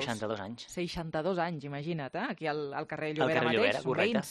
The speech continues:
Speaker 1: Sí, sí.
Speaker 2: <laughs> Som
Speaker 1: Sí, sí.
Speaker 2: veïns amb
Speaker 1: I
Speaker 2: l'Isaac.
Speaker 1: tant.
Speaker 2: Clar, eh, en aquest temps, eh, heu vist com ha evolucionat això també, no?
Speaker 1: Mhm.
Speaker 2: I, i jo crec que,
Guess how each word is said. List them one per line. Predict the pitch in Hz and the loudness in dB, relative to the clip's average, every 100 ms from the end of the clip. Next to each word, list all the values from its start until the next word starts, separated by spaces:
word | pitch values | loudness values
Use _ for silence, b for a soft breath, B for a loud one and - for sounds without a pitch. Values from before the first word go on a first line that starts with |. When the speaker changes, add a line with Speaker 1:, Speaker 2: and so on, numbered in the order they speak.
| - | -4
Speaker 1:
Sí, | 202 | 2
sí. | |
Speaker 2:
<laughs> | 254 254 - 480 508 392 | 4 4 2 0 0 -2
Som | - | 4
Speaker 1:
Sí, | - | 4
sí. | |
Speaker 2:
veïns | 190 214 240 | 6 4 2
amb | 185 | 2
Speaker 1:
I | |
Speaker 2:
l'Isaac. | 160 135 | 4 4
Speaker 1:
tant. | 127 | 2
Speaker 2:
Clar, | 202 220 B B _ | 2 0 B B _
eh, | - 170 151 | 0 4 6
en | 160 | 4
aquest | 165 180 - | 0 -2 2
temps, | 208 233 294 - | 2 2 0 -6
eh, | - - - _ | -8 -8 -14 _
heu | 175 196 | 4 6
vist | 196 247 220 - | 4 2 0 -4
com | - 214 | 2 4
ha | 190 | 6
evolucionat | 185 180 175 170 160 254 | 4 4 2 0 2 4
això | 247 170 180 | 4 2 0
també, | 165 156 151 135 | 0 0 0 -2
no? | 135 214 | 0 0
Speaker 1:
Mhm. | 254 139 - | 0 -2 -2
Speaker 2:
I, | 170 160 151 - 165 | 0 0 -2 -4 -4
i | 160 | -2
jo | 175 | -2
crec | 185 180 | -2 0
que, | 240 214 156 | 0 2 0